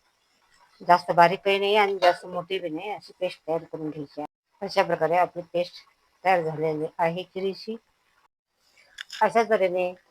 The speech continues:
मी एक कुरडे, एक पापडी आणि सांडगं तळून घेतलेलं आहे. आता आपल्याला एक दोन चार भजी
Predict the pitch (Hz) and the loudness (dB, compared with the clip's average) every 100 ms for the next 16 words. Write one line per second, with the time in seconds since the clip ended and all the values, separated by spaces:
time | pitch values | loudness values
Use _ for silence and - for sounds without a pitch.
0 | _ _ _ 214 202 208 220 214 - 196 | _ _ _ -2 0 2 0 0 0 4
1 | 196 196 190 190 _ _ - 202 196 _ | 6 6 4 0 _ _ -4 -4 -4 _
2 | _ _ _ _ _ _ _ 196 185 185 | _ _ _ _ _ _ _ 6 6 2
3 | 190 185 - 170 175 180 180 _ _ _ | 0 -2 -4 -2 0 -2 -6 _ _ _
4 | - - _ 190 175 185 190 - 185 196 | -20 -20 _ 2 4 4 4 2 2 2
5 | 180 175 175 165 160 160 - 170 180 196 | 0 0 0 2 0 0 2 2 0 -4
6 | - _ _ _ _ _ _ _ - - | -8 _ _ _ _ _ _ _ -20 -20
7 | _ _ _ - - 190 - 175 208 277 | _ _ _ -4 2 2 4 2 2 -2
8 | _ _ _ _ _ _ _ _ _ _ | _ _ _ _ _ _ _ _ _ _
9 | _ _ - 208 - _ _ _ - 202 | _ _ 0 0 0 _ _ _ -12 0
10 | 196 196 226 208 165 151 | 2 6 6 6 4 0